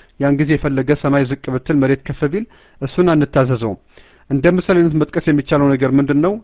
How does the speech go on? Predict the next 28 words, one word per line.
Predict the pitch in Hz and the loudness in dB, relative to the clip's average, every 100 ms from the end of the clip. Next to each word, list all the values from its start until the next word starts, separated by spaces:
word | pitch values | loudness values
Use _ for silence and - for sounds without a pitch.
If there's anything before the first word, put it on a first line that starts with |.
| 135 | -2
ለምሳሌ | 139 156 - 151 147 | 0 0 0 -2 0
አንድ | 160 143 | -2 0
ባለስልጣን | 131 127 127 127 - 170 226 _ _ _ _ _ _ _ _ _ _ _ - - - - _ 143 | 0 0 -2 -6 -4 -4 -6 _ _ _ _ _ _ _ _ _ _ _ -20 -20 -20 -20 _ -2
ሙስሊም | 135 - 170 | -2 2 4
ባለስልጣን | 160 143 147 139 139 | 4 4 -2 -2 -2
ከሆነ | 147 143 139 | 0 2 2
በኋላ | 120 127 135 160 220 - _ _ - | 0 -2 0 -2 -4 -16 _ _ 0
ምን | 147 | 2
ይላል? | 151 151 202 226 _ _ _ _ | 4 2 -2 -6 _ _ _ _
እ፣ | 135 139 131 - | 2 2 2 -6
ሂጃብ | - 156 131 165 185 - _ _ | -6 -2 2 0 0 -14 _ _
ሴቶች | - 139 143 135 | -6 -4 -2 0
የሚለብሱት | 135 127 131 131 - - _ | 2 2 -2 -6 -12 -20 _
ጥቁር፣ | 135 143 135 | -8 -6 -8
እ፣ | - 123 120 117 117 117 | -4 -2 -2 -2 -4 -6
ቀሚስ | 131 127 139 | -2 -2 0
እና | 135 127 | -2 -2
ጥቁር | - 127 127 | -4 -10 -10
ሻሽ | - 170 - - - _ | -4 -4 -4 -20 -20 _
ይህ | 143 175 | -2 -2
ከዘመናችን | 160 156 147 151 151 - 135 | 0 0 2 2 2 0 0
ጋር | 135 | 2
አይሄድም። | 123 123 107 98 _ _ 127 | 2 -2 -6 -10 _ _ -2
አሁን | 151 | 0
ዘመናችን | 143 156 160 160 - 151 | 2 2 2 0 0 0
ወደፊት | 151 165 147 | 0 -4 -4
በጣም | 151 165 | -4 0
መጥቆ | 151 143 | 0 0